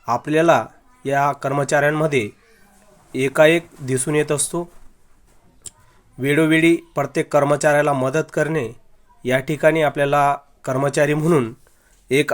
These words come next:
आनंदाचं वातावरण पाहण्यास मिळते. एकमेकांच्या सुखात, एकमेकांच्या दुःखात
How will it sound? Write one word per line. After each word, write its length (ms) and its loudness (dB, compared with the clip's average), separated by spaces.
आनंदाचं 800 2
वातावरण 600 0
पाहण्यास 440 -2
मिळते. 400 -4
एकमेकांच्या 640 0
सुखात, 480 -4
एकमेकांच्या 540 -2
दुःखात 440 -2